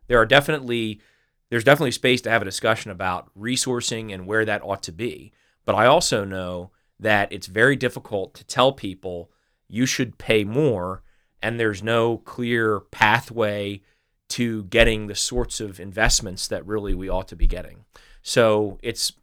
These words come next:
and I'm not saying that it's just a chicken or the egg syllogism or anything like that, but I think that that's a part of it, because if you do all of that and then suddenly you have additional pencil pushers and people earning, approaching two hundred thousand dollars a year to be the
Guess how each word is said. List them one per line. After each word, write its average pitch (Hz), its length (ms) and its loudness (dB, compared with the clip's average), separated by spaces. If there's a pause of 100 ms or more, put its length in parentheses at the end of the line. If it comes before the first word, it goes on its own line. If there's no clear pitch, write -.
(160)
and 107 120 -6
I'm 113 100 -2
not 123 200 4
saying 120 220 2
that 104 80 -2
it's - 140 -14
just 127 240 2
a 107 40 -8
chicken - 340 -4
or 110 120 -2
the 98 140 -4
egg 107 260 -2
syllogism 131 580 0
or 127 60 2
anything 123 300 -6
like 117 160 -10
that, 120 260 -4 (340)
but 123 100 6
I 117 60 8
think 160 200 -2
that 127 80 -6
that's 135 180 2
a 104 40 -6
part 151 280 2
of 80 80 -8
it, 71 140 -20
because 113 240 -6
if 113 160 -10
you 175 340 -2 (300)
do 156 200 6
all 110 220 2
of 90 120 -12
that 92 360 -10 (240)
and 117 100 0
then 117 120 0
suddenly 123 400 2
you 110 140 -4
have 113 260 6
additional 113 580 -2
pencil 123 400 -4
pushers 135 640 -4
and 98 160 -14
people 110 320 -10
earning, 101 500 -8 (640)
approaching 120 560 2
two - 180 -2
hundred 117 240 -2
thousand 104 360 2
dollars 104 440 -2
a 101 60 -12
year 101 480 -8
to 107 180 -16
be 98 320 -10
the 92 240 -14